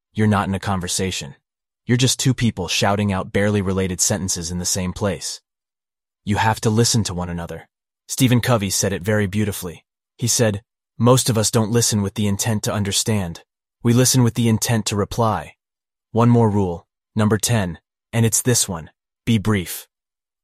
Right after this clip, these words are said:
A good conversation is like a miniskirt. Short enough to retain interest, but long enough to cover the subject. All of this boils down to the same basic concept, and it is this one. Be interested in other people.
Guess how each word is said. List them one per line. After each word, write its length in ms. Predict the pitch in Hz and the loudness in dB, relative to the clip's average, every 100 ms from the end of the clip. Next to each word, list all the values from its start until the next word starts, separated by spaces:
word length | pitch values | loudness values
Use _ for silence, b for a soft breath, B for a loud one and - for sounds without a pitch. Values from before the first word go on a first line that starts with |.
| _ | _
A 60 | 110 | 0
good 240 | 135 127 | 2 4
conversation 680 | 135 120 107 - 113 110 104 | 2 2 2 2 0 0 -2
is 140 | 92 | -2
like 140 | 98 104 | -2 0
a 40 | |
miniskirt. 720 | 101 104 98 - 76 73 - _ _ _ _ | 0 2 0 -2 -6 -10 -14 _ _ _ _
Short 280 | - - 127 | -6 2 4
enough 220 | 120 110 | 4 2
to 100 | - | -2
retain 360 | 101 98 113 104 | -4 -2 0 2
interest, 580 | 107 113 95 82 - - _ _ _ | 2 0 -4 -6 -6 -8 _ _ _
but 120 | - 110 | -2 2
long 240 | 120 113 | 4 4
enough 200 | 104 98 | 2 -2
to 80 | 104 | -6
cover 280 | - 107 98 | -4 -2 -2
the 80 | |
subject. 580 | 90 - 87 87 - - _ _ _ _ _ _ _ _ _ | -2 -4 -4 -8 -10 -18 _ _ _ _ _ _ _ _ _
All 180 | 113 120 | 2 2
of 80 | |
this 160 | 110 107 | 2 -2
boils 380 | - 107 104 - | 0 0 0 0
down 200 | 107 104 | 0 0
to 60 | 98 | -2
the 80 | |
same 320 | 95 - 104 104 | -4 0 0 2
basic 340 | 101 95 101 | 0 0 -4
concept, 680 | - 104 101 - 78 - - _ _ _ _ - | -4 -4 -2 -4 -8 -14 -16 _ _ _ _ -2
and 100 | 110 | 0
it 100 | 104 | 0
is 180 | 101 | 0
this 260 | 87 107 - | 0 0 0
one. 240 | 87 69 - _ _ _ _ _ | -6 -10 -16 _ _ _ _ _
Be 160 | 120 | 2
interested 420 | 127 123 117 - 101 | 2 2 0 -2 -2
in 100 | 101 | 0
other 200 | 98 101 | -2 -4
people. 460 | 104 95 71 - | -6 -6 -10 -14